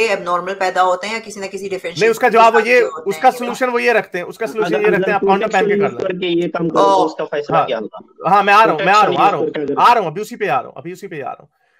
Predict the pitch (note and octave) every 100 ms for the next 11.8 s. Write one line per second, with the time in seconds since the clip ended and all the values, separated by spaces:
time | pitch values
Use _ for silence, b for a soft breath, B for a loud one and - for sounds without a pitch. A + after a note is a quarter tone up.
0 | _ _ B2+ F#3 B3+ A3 G#3+ F3 D#3 C#3
1 | D#3 F#3 - F#3+ G3 B3+ A#3 G3+ G3+ A3+
2 | A#3 A3 C#4 C4+ A#3+ D#3+ D#3+ F#3 B3 B3+
3 | G3+ F#3 D3 B2 C#3 _ _ _ _ -
4 | F3 F#3+ G3+ A3 G#3+ F3+ E3+ F3 G3+ E3
5 | C#3+ E3+ G3 - A3 D#3 D3+ C#3+ F#3+ F#3
6 | F3+ E3+ E3+ _ _ _ _ _ _ _
7 | - - - C#3 G3 G3 F#3 D#3+ D3 D3
8 | - G3 F#3 - A3+ A3 E3 D3+ D#3 F3
9 | _ _ _ - A3 - B3+ C4 B3 A3+
10 | G#3+ E3 E3+ C#3+ G#3 A#3 - C4+ C4+ C4+
11 | C4 C4 B3+ A3+ F3+ C3 A#2